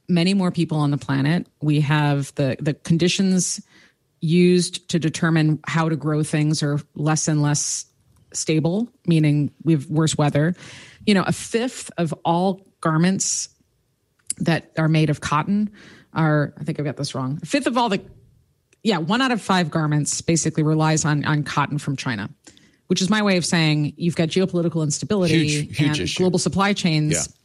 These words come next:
Speaker 2: Yeah.
Speaker 1: Yeah. So all of this starts to make a little bit more sense if, if what you're aiming for is easier geopolitics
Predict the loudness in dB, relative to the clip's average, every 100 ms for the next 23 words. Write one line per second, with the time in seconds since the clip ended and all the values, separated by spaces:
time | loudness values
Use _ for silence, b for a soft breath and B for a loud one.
0 | -2 -2 -4 -12 B B B -4 0 0
1 | 0 -2 -2 0 0 0 -2 -2 -2 -2
2 | -2 0 0 0 -2 0 -2 0 0 0
3 | -2 -4 -6 -4 -4 -2 -2 0 0 0
4 | 2 2 2 0 0 0 0 -2 -2 0
5 | -2 -2 -2 -2 0 0 0 -4 _ _
6 | -4 -2 0 -2 0 0 -2 -2 -8